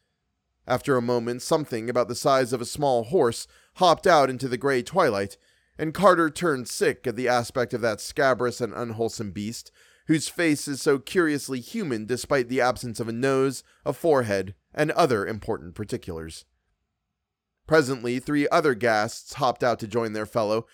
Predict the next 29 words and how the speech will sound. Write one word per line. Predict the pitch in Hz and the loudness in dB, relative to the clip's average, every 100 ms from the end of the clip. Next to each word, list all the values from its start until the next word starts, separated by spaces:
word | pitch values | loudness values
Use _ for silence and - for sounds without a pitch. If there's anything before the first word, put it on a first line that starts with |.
| _ _ _ - | _ _ _ 0
and | 180 | 4
a | |
ghoul | 170 180 185 175 | 4 4 4 4
glibbered | 151 160 156 151 123 | 2 -2 0 0 0
softly | 202 175 160 139 120 | 2 2 2 0 0
at | 110 | 0
Carter | 185 170 104 101 | 2 2 2 -2
that | 113 | -4
their | 117 123 | -2 0
absence | 135 131 - 135 120 | 2 0 -2 -10 -8
of | 113 | -2
battle | 143 139 135 | 2 2 0
scars | - - 101 95 98 98 | -6 -4 -2 0 -4 -4
was | 107 101 | -6 -4
a | 113 | -4
bad | 107 113 85 80 | 0 0 -2 -8
sign. | - 127 95 80 78 78 _ _ _ _ _ _ - | -8 -6 -6 -8 -14 -18 _ _ _ _ _ _ -6
It | 120 | -6
proved | - 151 131 110 | -2 0 0 0
that | 120 | -2
they | 123 | 0
had | 117 | 0
not | 123 104 | -2 -4
fought | - 151 85 | 2 2 2
the | 107 | -2
Gug | 123 110 | 0 0
sentry | - 135 113 113 | -2 -8 -4 -2
at | 113 | 2
all, | 143 110 104 | 4 2 0